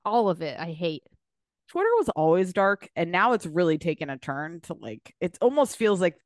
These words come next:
Speaker 2: like, the dark web or something.
Speaker 1: It,
Speaker 2: It's like,
Speaker 1: it
Speaker 2: where are
Speaker 1: does.
Speaker 2: people actually having
Speaker 1: It feels like a
Speaker 2: conversations? This can't be
Speaker 1: virus.
Speaker 2: the place. <laughs> Yes, yes.
Speaker 1: But I don't
Speaker 2: Uh,
Speaker 1: know how you could
Speaker 2: um,
Speaker 1: physically have a penis like that and it doesn't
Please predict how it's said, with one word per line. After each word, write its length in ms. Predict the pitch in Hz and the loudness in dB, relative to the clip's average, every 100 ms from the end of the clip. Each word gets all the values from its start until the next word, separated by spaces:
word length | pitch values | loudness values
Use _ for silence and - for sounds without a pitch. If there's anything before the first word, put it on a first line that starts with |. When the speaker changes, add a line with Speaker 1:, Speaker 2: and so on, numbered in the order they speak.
| - | -4
Speaker 2:
like, 220 | 156 147 - | -2 -2 -6
the 80 | 143 | -4
dark 340 | 160 160 - | -2 -2 -4
web 320 | 104 160 202 | -4 -4 -2
or 80 | 202 | -6
something. 380 | 196 220 220 240 | -8 -10 -8 -8
Speaker 1:
It, 100 | 226 | -8
Speaker 2:
It's 120 | - | -6
like, 80 | 180 | -2
Speaker 1:
it 60 | 220 | 0
Speaker 2:
where 120 | 226 | 2
are 100 | 196 | 2
Speaker 1:
does. 80 | 160 | 2
Speaker 2:
people 300 | 165 294 254 | 0 0 0
actually 520 | 180 214 - 214 190 | 2 0 -2 -2 0
having 300 | 185 190 180 | 0 -2 -2
Speaker 1:
It 60 | 185 | -2
feels 300 | 180 160 214 | -2 -2 -2
like 200 | 170 165 | -4 -4
a 40 | |
Speaker 2:
conversations? 180 | - 190 | -8 -2
This 220 | 180 170 | -2 0
can't 220 | 220 208 | -2 -2
be 120 | 190 165 | -2 -4
Speaker 1:
virus. 20 | |
Speaker 2:
the 80 | 147 | -4
place. 580 | 160 131 - - - _ | -4 -4 -6 -14 -18 _
<laughs> 60 | |
Yes, 420 | 208 - - 202 - 254 | -6 -4 -2 -4 -2 -2
yes. 520 | - - - _ _ _ _ _ _ _ _ _ - | -2 -6 -14 _ _ _ _ _ _ _ _ _ -6
Speaker 1:
But 160 | 208 | 0
I 140 | 202 190 | 4 4
don't 140 | 170 | 2
Speaker 2:
Uh, 40 | 170 | -2
Speaker 1:
know 80 | 339 | -2
how 320 | 339 202 180 | 2 4 4
you 40 | 180 | 2
could 100 | 175 | -2
Speaker 2:
um, 80 | |
Speaker 1:
physically 480 | 170 240 247 - 240 | -6 -8 -8 -8 -8
have 240 | 214 214 214 | -2 0 0
a 80 | 214 | -2
penis 440 | - 214 202 196 | -6 -8 -10 -6
like 200 | 240 220 | -4 -2
that 260 | - 226 220 | -2 -2 -2
and 200 | 202 190 | -6 -8
it 200 | 190 - | -8 -8
doesn't 380 | 214 202 220 202 | -4 -4 -6 -14